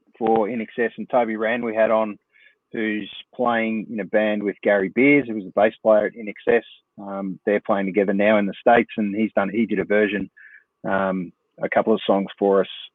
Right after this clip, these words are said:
a couple of weeks ago, which if you haven't watched it or listened to it, mate, go back and listen to it. He just absolutely nails, um, a couple of N X S classics. So go in and have a look at that one. Um, so that album for you, mate.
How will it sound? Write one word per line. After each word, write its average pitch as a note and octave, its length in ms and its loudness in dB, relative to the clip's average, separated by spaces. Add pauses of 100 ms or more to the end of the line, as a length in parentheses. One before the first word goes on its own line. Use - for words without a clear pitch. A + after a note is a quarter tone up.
(300)
a G2+ 120 -4
couple G2+ 240 0
of F#2+ 60 2
weeks - 220 2
ago, F#2+ 260 4
which F#2 180 0 (160)
if G2 140 -6
you G2+ 80 2
haven't F#2+ 340 0
watched - 500 -2
it F#2+ 80 0
or F#2 60 -2
listened F#2 360 -4
to F#2 140 -2
it, F2+ 140 -8
mate, F2+ 200 -12
go G2 160 2
back F2+ 220 -2
and F2+ 100 -10
listen - 260 -12
to F2+ 120 -4
it. F#2 120 -4
He F#2+ 160 -4
just - 240 -10
absolutely F#2 440 -6
nails, F#2 460 -2 (640)
um, F#2 380 -2 (560)
a F#2 60 2
couple F#2 220 2
of F#2 80 2
N G2+ 100 2
X F#2 180 -2
S G2+ 180 4
classics. F#2 540 -2
So F#2+ 240 6 (220)
go G#2 180 4
in G2 240 -2
and F#2 240 -8
have G2 140 -2
a - 20 -2
look F#2+ 180 -4
at - 100 -12
that G2 140 -2
one. G2 220 -4 (180)
Um, G#2+ 340 0 (420)
so B2 360 4 (200)
that C3+ 180 6
album C3 360 2
for B2 60 -10
you, B2+ 240 -6
mate. B2 240 -8